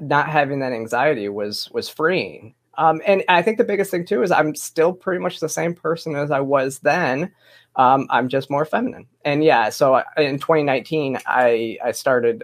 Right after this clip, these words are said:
um, I started living full time and I started taking hormones, which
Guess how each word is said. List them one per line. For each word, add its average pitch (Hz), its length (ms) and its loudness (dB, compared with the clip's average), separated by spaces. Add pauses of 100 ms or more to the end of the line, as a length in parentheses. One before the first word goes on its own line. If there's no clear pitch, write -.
um, 110 600 0 (640)
I 139 60 -2
started 135 300 2
living 139 280 0
full 131 240 2
time 120 440 -4 (200)
and 139 100 -4
I 123 40 -2
started 127 240 0
taking 120 240 0
hormones, 113 540 -4
which 113 280 -4